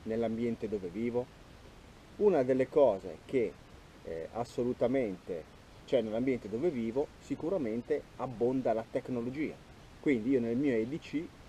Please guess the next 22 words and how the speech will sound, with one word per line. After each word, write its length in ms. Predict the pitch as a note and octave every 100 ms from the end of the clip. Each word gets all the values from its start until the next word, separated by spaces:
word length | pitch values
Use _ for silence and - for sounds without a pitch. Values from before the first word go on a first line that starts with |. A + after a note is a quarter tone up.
| - - -
devo 140 | B2
avere 280 | C#3 C3+ A2+
degli 240 | G#2 G#2+ A2+
strumenti 720 | - D3+ C3 A#2 A#2+ - E3+ - - - - -
che 60 |
mi 120 | A#2+
possono 360 | B2 C#3 - A2
permettere 640 | G2+ C#3 B2+ C3 - A#2 G2+
di 140 | A#2+ B2+
interagire 1000 | - C#3 C#3 D3 C#3 D3 C3+ A#2 G#2 A2 - -
con 140 | A2+
la 100 | G2+ -
tecnologia, 680 | A2 A2 G2 G#2+ B2+ A2 -
di 120 | G#2
sfruttarla 640 | A#2+ - C3+ - C#3+ C#3+ B2
a 40 |
mio 180 | G#2+ A#2
vantaggio, 580 | G2+ F#2+ C#3+ G#2+ D#2 - - - - - - -
di 140 | A2
averla 440 | A#2 C3+ C3 A#2+
a 80 | A2+
disposizione. 1000 | A2+ A2+ - B2 A2 G#2 D3 B2+ E2+ E2